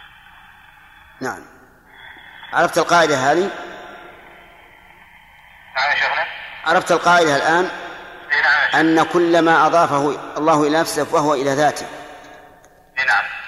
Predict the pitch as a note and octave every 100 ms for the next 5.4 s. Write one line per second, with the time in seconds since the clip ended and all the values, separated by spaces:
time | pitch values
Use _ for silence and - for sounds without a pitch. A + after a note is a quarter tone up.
0 | - C#3 D3+ D3 D#3 D#3 D3+ E3 F3 D3+
1 | D3 - - C#3+ C3 - D3 E3+ F#3 F3+
2 | F3+ F#3 G3+ E3 - D#3 F#3 F3+ - -
3 | E3+ - - - - - - F#3 F3 D3+
4 | D#3+ D3+ C3 E3+ E3+ C#3+ C#3+ - C#3+ C#3
5 | C3 A#2+ A#2+